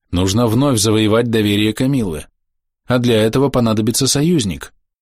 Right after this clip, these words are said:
Человек, который сможет спокойно поговорить с ней. Когда отношения наладятся,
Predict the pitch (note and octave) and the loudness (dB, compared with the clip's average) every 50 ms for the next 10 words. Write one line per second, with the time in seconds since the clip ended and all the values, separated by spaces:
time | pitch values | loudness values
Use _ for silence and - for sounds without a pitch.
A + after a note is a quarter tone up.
0 | _ _ _ _ _ _ _ _ - - C#3 C#3 C3+ B2+ B2+ C#3+ D3 - - D3+ | _ _ _ _ _ _ _ _ -2 0 2 2 2 4 2 2 0 -2 -4 -2
1 | C#3 D3+ C#3+ C#3 B2 - C3 C3 B2 C#3 B2 - - - B2 - - A2 G#2+ A2 | 0 2 2 2 2 2 2 0 0 0 -2 -2 -2 -2 -2 0 0 0 0 0
2 | A2 G#2+ A#2 A2+ B2+ C3 C#3 D3+ D#3+ D3 - - - F#2 D2+ D2 - - _ _ | 0 -2 -2 -2 -2 -2 0 -2 -2 -2 -4 -4 -6 -6 -8 -12 -16 -20 _ _
3 | _ _ _ _ _ _ _ _ _ _ _ _ _ _ _ _ _ - F#2 F#2 | _ _ _ _ _ _ _ _ _ _ _ _ _ _ _ _ _ -6 -2 0
4 | F#2+ F#2+ G2 F#2+ G#2 G2+ - A#2 A2+ A2 G#2+ G#2 G2+ G2 F#2+ G2+ C#3 F#3+ E3 G#2 | 0 0 0 0 -2 -2 0 0 2 2 2 2 2 0 0 0 0 -2 -2 -4
5 | F2 - - D2+ - | -4 -4 -6 -6 -8